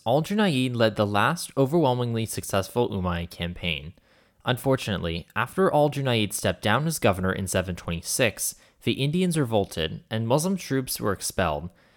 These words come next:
The Umayyad position in India entirely collapsed. Egypt was usually a quiescent province, but turmoil even appeared here.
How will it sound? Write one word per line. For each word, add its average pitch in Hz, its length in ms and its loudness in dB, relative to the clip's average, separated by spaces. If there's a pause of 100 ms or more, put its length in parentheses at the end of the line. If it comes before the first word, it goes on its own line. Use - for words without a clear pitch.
(180)
The 127 100 4
Umayyad 180 380 2
position 151 400 -2
in 117 120 0
India 101 520 -2
entirely 131 600 2
collapsed. - 800 0 (800)
Egypt 240 380 2
was 214 180 4
usually 160 400 2
a 117 120 2
quiescent 113 640 2
province, 76 480 -2
but - 240 2
turmoil 196 600 4
even 165 300 2
appeared 120 420 2
here. 80 500 2